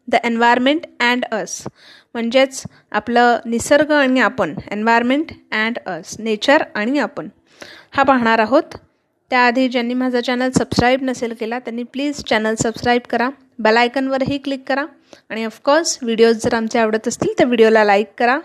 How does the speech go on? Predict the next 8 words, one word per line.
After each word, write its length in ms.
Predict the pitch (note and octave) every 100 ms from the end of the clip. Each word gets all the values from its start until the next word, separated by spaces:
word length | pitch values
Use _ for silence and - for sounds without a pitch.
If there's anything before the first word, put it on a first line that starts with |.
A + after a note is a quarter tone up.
| - -
कमेंट 340 | - A#3 C#4 D#4
करा 200 | B3 A#3
आणि 280 | - C4 C4
जास्तीत 340 | C4 C4+ F4+ D#4+
जास्त 280 | G#3 G#3 D4+
शेअर 340 | D#4+ C#4 F#3+ F3+
करा. 220 | - - - _ _ _ - - _
चला 180 | B3 B3